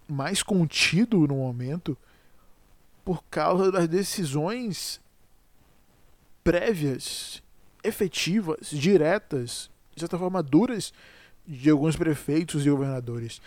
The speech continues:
Porque se não fossem por eles, sabe? Se não fosse por eles,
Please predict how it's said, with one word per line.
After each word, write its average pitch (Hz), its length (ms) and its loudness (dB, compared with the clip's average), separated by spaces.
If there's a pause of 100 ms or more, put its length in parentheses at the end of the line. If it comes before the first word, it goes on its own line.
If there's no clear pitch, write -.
(160)
Porque 214 200 0
se 226 100 -2
não 220 100 4
fossem 247 420 -2
por 208 280 2
eles, 180 480 2
sabe? 156 560 -6 (300)
Se - 140 -8
não 185 100 2
fosse 226 280 4
por 208 220 2
eles, 175 340 -2